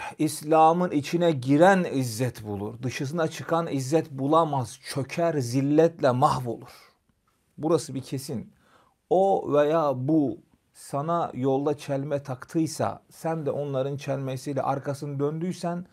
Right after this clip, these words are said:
bu senin hem karakterindeki bozukluğu hem de zayıflığı gösterir. Sen demek ki bir kalbine niyeti aldığın zaman onu tamamına erdirecek kuvvete sahip değilsin.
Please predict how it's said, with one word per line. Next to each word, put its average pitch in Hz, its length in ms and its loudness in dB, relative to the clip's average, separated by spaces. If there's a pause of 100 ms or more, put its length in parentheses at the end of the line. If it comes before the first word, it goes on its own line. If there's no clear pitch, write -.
(320)
bu 139 260 -2
senin 175 680 -4 (260)
hem 185 300 -2
karakterindeki 156 1120 0
bozukluğu 151 600 2
hem 160 180 -2
de 131 80 0
zayıflığı 123 580 -2
gösterir. - 600 -12 (600)
Sen 165 320 0
demek 170 340 0
ki 175 280 0 (580)
bir 156 500 2
kalbine 143 540 2
niyeti 147 400 4
aldığın 151 520 8
zaman 139 460 4 (380)
onu 139 240 0
tamamına 143 580 2
erdirecek 135 580 0
kuvvete 131 400 0
sahip 131 440 -2
değilsin. 147 440 4